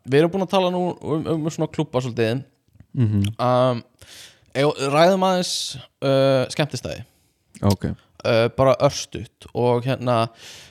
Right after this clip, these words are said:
Speaker 1: það er, uh, það eru skemmtistæðir á Íslandi. <laughs>
Speaker 2: What?
Speaker 1: Það vita það, <laughs> sumir. Um, og klúbbar, jafnvel. Uh,
Speaker 2: Hver,
Speaker 1: hver
Speaker 2: hver, hva, hvað meinarðu með, hver er munurinn? Af hverju segirðu klúbbar jafnvel?
Speaker 1: <laughs>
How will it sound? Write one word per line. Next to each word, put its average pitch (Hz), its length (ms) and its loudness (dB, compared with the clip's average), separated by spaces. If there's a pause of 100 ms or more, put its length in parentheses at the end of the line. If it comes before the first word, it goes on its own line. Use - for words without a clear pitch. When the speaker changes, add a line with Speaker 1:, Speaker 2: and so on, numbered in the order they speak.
Speaker 1:
það 147 240 4
er, 170 280 8
uh, 151 340 2 (1120)
það 135 160 0
eru 160 240 4
skemmtistæðir 139 500 0
á 127 60 0
Íslandi. - 320 -8 (440)
<laughs> - 360 -4
Speaker 2:
What? 151 420 6
Speaker 1:
Það 151 180 0
vita 156 260 2
það, - 220 -6 (200)
<laughs> - 240 -4
sumir. 143 360 -2 (440)
Um, 135 460 2 (360)
og 139 240 -4
klúbbar, 117 560 -4
jafnvel. 92 500 -8 (560)
Uh, 127 400 -2
Speaker 2:
Hver, 123 200 2
Speaker 1:
hver 117 140 4
Speaker 2:
hver, - 220 -2
hva, 120 220 -2
hvað 120 260 0
meinarðu 120 560 2
með, 107 180 4 (180)
hver 113 140 4
er 110 40 4
munurinn? 110 380 2 (400)
Af 107 80 -2
hverju 113 100 6
segirðu 107 240 2
klúbbar - 580 0
jafnvel? 147 600 -2
Speaker 1:
<laughs> - 60 -4